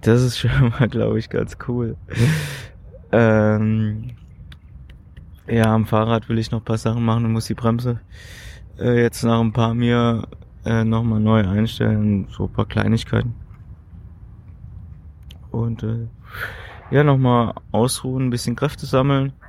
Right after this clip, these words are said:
Dann hab ich noch drei, vierhundert Kilometer in, äh, Usbekistan.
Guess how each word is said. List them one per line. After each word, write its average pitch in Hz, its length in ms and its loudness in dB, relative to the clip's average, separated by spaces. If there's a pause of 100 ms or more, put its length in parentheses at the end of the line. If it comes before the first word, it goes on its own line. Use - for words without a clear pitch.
(840)
Dann 120 180 4
hab 120 140 4
ich 120 140 -4
noch 120 340 -2
drei, 120 480 2
vierhundert 123 540 0
Kilometer 120 680 0 (2750)
in, 117 300 4
äh, 113 320 2
Usbekistan. 120 920 -2